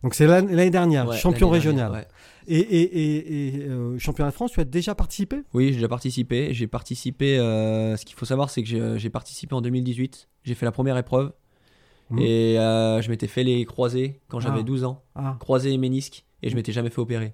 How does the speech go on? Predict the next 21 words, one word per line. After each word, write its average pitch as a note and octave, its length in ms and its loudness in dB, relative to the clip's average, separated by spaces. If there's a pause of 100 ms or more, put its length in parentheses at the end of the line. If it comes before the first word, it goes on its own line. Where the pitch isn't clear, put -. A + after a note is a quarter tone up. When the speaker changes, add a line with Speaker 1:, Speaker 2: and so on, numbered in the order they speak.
Speaker 1:
À - 100 -6
ski A3+ 340 -4
ou C3+ 440 -4
Speaker 2:
Non, A#2 120 2
en C#3 100 4
moto. A#2+ 300 -2
Speaker 1:
En F3 100 4
moto, F#3 260 4
Speaker 2:
Moto. B2 140 -2
Speaker 1:
d'accord. - 340 -4 (260)
Speaker 2:
Et A2+ 100 -2
donc, C3+ 200 0
à C3 40 -2
cette A#2 180 -4
pro-, A#2+ 300 0
première C3 340 -2
course B2+ 160 -4
du B2 80 -4
championnat A#2 300 -4
de A2 60 -6
France, - 440 -8